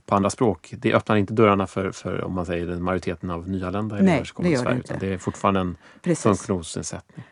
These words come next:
Speaker 2: För det är ju så att, att har man en funktionsnedsättning då som ger en läsnedsättning så kanske man behöver talböcker på svenska, men man kan också behöva inläsningar på sitt eget språk.
Speaker 1: Ja.
Speaker 2: Så att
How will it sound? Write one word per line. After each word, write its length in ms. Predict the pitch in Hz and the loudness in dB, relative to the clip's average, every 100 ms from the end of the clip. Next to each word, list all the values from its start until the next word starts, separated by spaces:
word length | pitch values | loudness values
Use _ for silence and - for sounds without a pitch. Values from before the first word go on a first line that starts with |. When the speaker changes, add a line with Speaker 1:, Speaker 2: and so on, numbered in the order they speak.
| - | 0
Speaker 2:
För 100 | 196 | 6
det 80 | 202 | 8
är 40 | |
ju 100 | 220 | 8
så 120 | 185 | 6
att, 220 | 147 143 | 4 2
att 200 | 135 131 | 0 -4
har 180 | - 156 | 0 2
man 100 | 180 | 4
en 80 | 190 | 4
funktionsnedsättning 880 | 180 170 165 135 127 113 135 - 143 | 4 0 0 -2 -4 -4 -6 -6 -6
då 100 | 120 | -4
som 140 | - | -4
ger 100 | 123 | -4
en 140 | 160 160 | -2 -2
läsnedsättning 800 | 135 - 123 - - - 127 131 | -4 -6 -8 -6 -10 -6 -6 -6
så 100 | - | -6
kanske 300 | 165 147 160 | -4 -4 -4
man 120 | 147 | -4
behöver 300 | 143 139 139 | -4 -6 -6
talböcker 440 | 160 139 135 - | -4 -4 -6 -8
på 60 | 147 | -8
svenska, 360 | 156 151 - | -6 -6 -2
men 120 | 175 180 | 0 2
man 120 | 170 | 2
kan 140 | 175 | 0
också 180 | 143 151 | -2 -4
behöva 460 | 151 143 127 127 139 - - - | -4 -2 -4 -6 -8 -14 -20 -8
inläsningar 560 | - 151 131 131 131 - | -2 0 0 -4 -4 -4
på 100 | 131 | -8
sitt 140 | - | -10
eget 280 | 135 123 - | -8 -8 -10
språk. 400 | - - - - | -14 -16 -16 -8
Speaker 1:
Ja. 120 | 98 - | -6 -6
Speaker 2:
Så 140 | - - | -6 -8
att 220 | - | -8